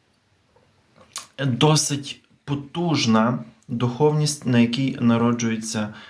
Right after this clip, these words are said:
святі, з якої черпали святі, е, святий Альфонс Марія де Лігорі, святий Іван Боско, великі святі.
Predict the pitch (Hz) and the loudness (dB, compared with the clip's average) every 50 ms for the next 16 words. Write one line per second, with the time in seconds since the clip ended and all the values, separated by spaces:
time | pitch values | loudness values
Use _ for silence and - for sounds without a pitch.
0 | - _ _ - - - 113 104 101 101 - 135 143 135 - 120 113 110 113 107 | -20 _ _ -6 -4 -2 -2 -2 -4 -4 -2 0 0 2 2 0 -2 -2 -4 -4
1 | 104 101 101 - 104 95 - - - 117 123 127 120 113 110 - - 107 101 - | -4 -4 -4 -4 -4 -4 -6 -2 0 0 0 2 0 0 -2 -2 -2 -4 -8 -10
2 | - 107 98 - - - - - - - - - - - - - - - - - | -12 -12 -12 -12 -14 -18 -20 -20 -20 -20 -20 -20 -20 -20 -10 -8 -6 -4 -2 -2
3 | - - - - - - 139 - - - 113 - - 127 123 117 - - - - | -2 -2 -2 -2 -2 -2 -2 -2 -2 -2 -2 -2 0 0 0 0 0 -4 -10 -18
4 | _ - _ 117 117 113 117 127 139 143 135 - - 123 117 110 120 113 107 107 | _ -8 _ -2 -2 0 0 0 0 0 0 0 2 2 2 2 0 -2 -2 -2
5 | 110 107 107 107 110 110 110 110 107 104 107 104 107 - - _ _ _ _ _ | -4 -4 -4 -4 -6 -4 -4 -4 -4 -4 -6 -10 -12 -16 -20 _ _ _ _ _
6 | _ _ _ - - - 123 117 120 127 117 113 - - 135 123 117 123 123 131 | _ _ _ -4 -2 0 0 2 2 2 2 2 2 0 0 2 4 4 4 4
7 | 139 139 131 123 - 117 113 117 117 - - - - 104 101 - - _ _ _ | 4 2 0 0 -2 -2 -4 -2 -2 -4 -4 -4 -6 -12 -14 -14 -18 _ _ _
8 | _ _ _ _ _ _ _ _ _ _ _ _ _ _ _ - 113 127 135 151 | _ _ _ _ _ _ _ _ _ _ _ _ _ _ _ 0 2 4 4 4
9 | 147 143 135 127 - - 123 117 120 - - 117 101 98 | 2 2 0 0 0 0 -4 -6 -8 -8 -10 -12 -12 -12